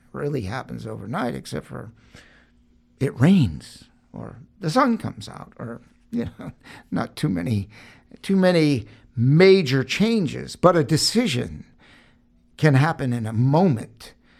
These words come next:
that we say, "Okay, I decide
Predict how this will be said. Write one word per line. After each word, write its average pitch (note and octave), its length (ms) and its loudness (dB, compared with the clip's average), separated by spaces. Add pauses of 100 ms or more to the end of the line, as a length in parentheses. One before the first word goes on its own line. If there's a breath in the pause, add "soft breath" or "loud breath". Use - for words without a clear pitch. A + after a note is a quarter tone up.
(200 soft breath)
that C#3 260 -6
we D3+ 180 2
say, B2+ 360 0
"Okay, B2 560 -2
I B2 160 -8
decide D#3+ 880 -6